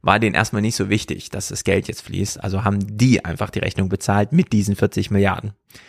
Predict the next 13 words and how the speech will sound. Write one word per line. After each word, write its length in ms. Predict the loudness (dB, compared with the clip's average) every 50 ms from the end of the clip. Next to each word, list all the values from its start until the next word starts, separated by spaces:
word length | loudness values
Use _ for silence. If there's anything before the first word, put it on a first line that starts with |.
| -20 -20 _ _ _ _ _ _ _ _
Diese 180 | 0 0 2 2
vierzig 280 | 2 2 2 2 2
Milliarden 400 | 2 2 4 4 2 2 2 2
werden 240 | 2 2 2 2 0
also 320 | 2 2 2 2 2 0 -2
konkret 520 | 0 0 0 0 2 0 0 0 2 2
ausgegeben 600 | 2 2 2 2 -2 -4 -2 0 0 0 0 0
und 120 | -2 -4
fließen 500 | -6 -4 -4 -4 -4 -4 -4 -4 -4 -4 -4
in 220 | _ -2 -2 -2 0
die 360 | 0 0 0 0 0 0 0
Waffenhersteller. 840 | -2 -2 -2 -4 -8 -8 -10 -10 -10 -10 -10 -10 -12 -12 -14 -18 -20 _ _ _ _ _ _ _ _ _ _ _ _ _ _ _ _ _
So. 260 | -10 -10 -10 -10 -10